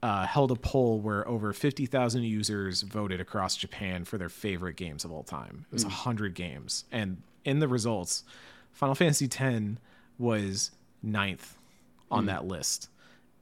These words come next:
Speaker 1: The only Final Fantasy game higher than it was Final Fantasy seven at number three,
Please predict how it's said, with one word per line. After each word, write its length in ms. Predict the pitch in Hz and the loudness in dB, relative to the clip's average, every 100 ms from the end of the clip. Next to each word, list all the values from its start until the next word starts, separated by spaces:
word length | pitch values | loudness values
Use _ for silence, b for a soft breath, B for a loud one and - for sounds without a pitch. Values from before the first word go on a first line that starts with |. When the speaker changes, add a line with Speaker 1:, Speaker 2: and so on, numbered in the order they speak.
| - | -8
Speaker 1:
The 160 | 123 123 | 0 2
only 380 | 131 147 147 147 | 4 6 6 4
Final 320 | - 139 123 | 4 4 4
Fantasy 400 | 113 123 117 123 | 2 0 2 2
game 200 | 117 110 | 2 0
higher 320 | 98 110 104 | -2 -2 0
than 160 | 98 98 | 0 0
it 140 | 95 | -2
was 160 | 98 - | -2 -4
Final 220 | 107 90 | -2 -4
Fantasy 320 | 98 92 87 | -2 -2 -2
seven 480 | 85 92 85 85 80 | -2 -2 -2 -4 -6
at 140 | - 95 | -6 -4
number 240 | 92 85 | -4 -6
three, 500 | - 92 95 95 98 | -8 -6 -4 -2 -2